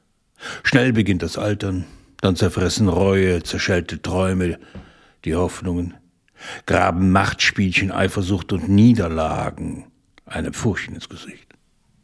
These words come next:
Wer wusste das besser als Oscar Wilde? Der virtuose Chronist des Verfalls und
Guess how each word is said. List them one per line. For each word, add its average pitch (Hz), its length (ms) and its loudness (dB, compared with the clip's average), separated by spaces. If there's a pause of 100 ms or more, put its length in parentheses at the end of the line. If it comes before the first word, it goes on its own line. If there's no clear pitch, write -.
(680)
Wer 101 260 4
wusste 113 360 2
das 113 440 -4 (560)
besser 92 460 -4
als - 560 -10 (400)
Oscar - 400 -4
Wilde? - 520 -12 (800)
Der 87 140 2
virtuose 98 800 0
Chronist 87 480 -4
des 85 120 -10
Verfalls 82 640 -8
und 90 280 -8